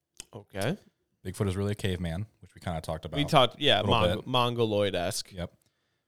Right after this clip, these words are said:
Speaker 2: Bigfoot is really an alien. That's a little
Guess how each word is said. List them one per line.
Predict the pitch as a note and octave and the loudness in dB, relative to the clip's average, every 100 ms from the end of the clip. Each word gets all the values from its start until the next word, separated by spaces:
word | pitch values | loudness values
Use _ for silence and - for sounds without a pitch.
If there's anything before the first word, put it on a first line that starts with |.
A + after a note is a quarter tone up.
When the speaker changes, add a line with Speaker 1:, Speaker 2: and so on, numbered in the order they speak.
| _ | _
Speaker 2:
Bigfoot | G2 - F#2+ | -8 -2 -2
is | E2+ | 0
really | F#2 F2+ | -2 -2
an | F2 | -4
alien. | G2 G#2+ C#2+ F#2 - _ _ _ | -6 -6 -6 -10 -12 _ _ _
That's | C3 D3 - | -4 -2 -2
a | |
little | F2+ E2 D#2 | -4 -6 -8